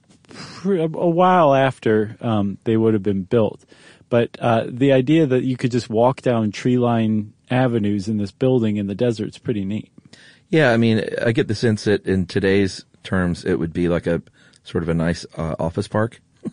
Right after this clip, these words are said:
Speaker 1: Yeah, I guess so.
Speaker 2: But
Speaker 1: Now we just take 'em for granted.
Speaker 2: <laughs> But back then, it was a big deal. You didn't have these structures with all these plants in the middle of the desert like this. Um,
Speaker 1: Right.
Speaker 2: it was along the Euphrates River, most likely.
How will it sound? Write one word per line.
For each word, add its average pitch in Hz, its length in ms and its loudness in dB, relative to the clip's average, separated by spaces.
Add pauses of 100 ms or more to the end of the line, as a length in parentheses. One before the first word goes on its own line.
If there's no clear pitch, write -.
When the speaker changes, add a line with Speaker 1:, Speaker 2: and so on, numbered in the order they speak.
(760)
Speaker 1:
Yeah, 190 140 6
I 165 60 4
guess 156 200 2
so. 151 220 2
Speaker 2:
But - 280 -4
Speaker 1:
Now 175 120 6
we 208 100 6
just 147 220 0
take 147 160 4
'em 123 80 2
for 123 120 0
granted. 120 440 2 (140)
Speaker 2:
<laughs> - 100 -20
But 135 120 0
back 160 220 2
then, 160 240 4
it 113 80 4
was 107 140 2
a 113 40 2
big 110 220 2
deal. 113 340 4
You 95 140 0
didn't 107 220 2
have 113 400 2
these 90 260 0
structures 95 500 0
with 90 140 -2
all 92 100 2
these 87 160 -2
plants 104 380 0
in 90 60 -2
the 90 80 2
middle 87 140 0
of 85 60 -2
the 82 60 -2
desert 101 300 0
like 80 180 -6
this. - 340 -8 (160)
Um, 92 180 0
Speaker 1:
Right. 85 220 0 (440)
Speaker 2:
it 101 260 2
was 95 240 2
along 104 560 2
the 101 80 2
Euphrates 95 640 2
River, 92 540 2
most 95 260 -2
likely. 90 480 0